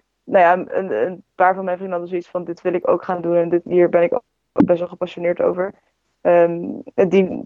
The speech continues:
die nodigde toen weer andere mensen uit die zij kenden en eigenlijk is het zo via via een beetje ontstaan. Eh, met allemaal geact-,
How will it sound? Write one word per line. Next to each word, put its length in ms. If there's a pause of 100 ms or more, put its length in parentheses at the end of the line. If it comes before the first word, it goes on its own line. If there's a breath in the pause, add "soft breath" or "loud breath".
die 140
nodigde 280
toen 140
weer 100
andere 180
mensen 200
uit 80
die 100
zij 100
kenden 520
en 80
eigenlijk 300
is 80
het 80
zo 180
via 280
via 180
een 60
beetje 200
ontstaan. 420 (540)
Eh, 300 (500)
met 320
allemaal 600
geact-, 320